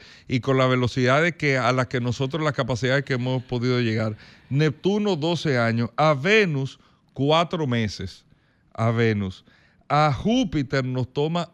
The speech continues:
un año y dos meses. A Saturno nos toma seis años y cuatro meses y a Urano nos toma ocho años y cuatro meses.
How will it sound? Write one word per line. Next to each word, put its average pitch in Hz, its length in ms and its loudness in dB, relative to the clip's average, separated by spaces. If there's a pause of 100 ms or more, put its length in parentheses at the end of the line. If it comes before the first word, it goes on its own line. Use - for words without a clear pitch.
un 185 320 -2
año 185 400 -2 (140)
y 131 140 2
dos 139 260 2
meses. 110 600 -2 (460)
A 165 160 4
Saturno 165 800 -2
nos 131 320 -2
toma 170 420 -4
seis - 760 -4
años 175 600 -2 (100)
y 131 140 -2
cuatro 147 560 0
meses 120 460 -4 (520)
y 190 180 2
a 208 300 4 (400)
Urano 175 580 0
nos 135 280 -4
toma 156 440 -4 (180)
ocho 160 520 -4
años 156 340 -6
y 127 80 -4
cuatro 120 500 -6
meses. 101 480 -10